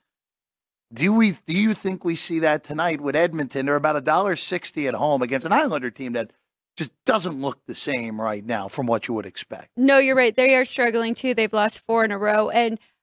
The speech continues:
Speaker 2: I would have to assume that we would. I mean, we, McDavid talked and said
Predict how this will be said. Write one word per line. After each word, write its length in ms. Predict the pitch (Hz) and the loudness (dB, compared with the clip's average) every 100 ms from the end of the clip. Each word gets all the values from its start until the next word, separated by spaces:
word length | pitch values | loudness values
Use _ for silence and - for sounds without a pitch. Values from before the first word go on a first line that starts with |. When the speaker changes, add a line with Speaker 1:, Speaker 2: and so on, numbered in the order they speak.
| - | 2
Speaker 2:
I 100 | 294 | 2
would 140 | 359 | 2
have 320 | 349 339 381 - | -2 -2 -2 0
to 100 | 370 | -4
assume 400 | 330 - 311 285 | -4 -4 -2 0
that 140 | 240 | 0
we 140 | 247 | -2
would. 320 | 233 240 247 240 | -2 0 2 2
I 80 | |
mean, 180 | 240 254 | 0 0
we, 180 | 247 254 240 - - | -2 -4 -6 -18 -4
McDavid 720 | 262 220 254 269 - 262 240 - | -4 2 2 2 0 -6 -8 -12
talked 440 | - 247 247 - 247 | -2 0 0 -2 -2
and 140 | 233 | -2
said 420 | - 247 240 226 | 0 2 2 0